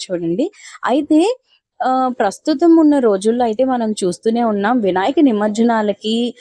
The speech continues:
చాలా వరకు చాలా ప్లేసెస్‌లో రెస్ట్రిక్షన్స్ ఉండటం వల్ల, లేకపోతే మరి దేని వల్ల అనేది తెలియదు, కానీ ఆ వినాయక విగ్రహాలని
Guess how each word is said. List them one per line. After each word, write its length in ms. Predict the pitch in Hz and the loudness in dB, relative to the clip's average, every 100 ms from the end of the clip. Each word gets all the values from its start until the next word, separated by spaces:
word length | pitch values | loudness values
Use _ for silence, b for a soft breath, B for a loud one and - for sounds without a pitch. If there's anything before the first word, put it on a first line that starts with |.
| B B | B B
చాలా 360 | 233 196 220 277 | -8 -6 -4 -2
వరకు 340 | 277 247 247 285 | 0 -2 -2 -2
చాలా 360 | 262 226 254 | -2 -2 -2
ప్లేసెస్‌లో 580 | 277 226 220 262 254 254 | -2 -2 -2 -2 -2 -2
రెస్ట్రిక్షన్స్ 680 | 214 190 - 254 - 254 233 | 0 -2 -4 -10 -4 -6 -4
ఉండటం 460 | 220 202 196 214 262 233 | -6 -4 -4 -2 -2 -2
వల్ల, 300 | 196 202 214 | -2 0 0
లేకపోతే 680 | 202 180 - 214 233 226 233 233 B B B | -2 -6 -6 -4 -2 0 0 0 B B B
మరి 280 | 233 233 240 233 233 - | -2 0 0 0 -2 -4
దేని 340 | 202 233 277 339 | -2 0 2 2
వల్ల 220 | 339 285 | 0 -2
అనేది 320 | 277 247 233 | -2 -2 -4
తెలియదు, 420 | 240 208 196 220 220 | 0 0 2 0 0
కానీ 220 | 214 202 | -2 0
ఆ 160 | 208 185 | 0 -2
వినాయక 420 | 196 202 247 294 | -2 -2 -2 0
విగ్రహాలని 600 | 262 214 226 247 226 220 | -2 -2 -2 -2 -6 -8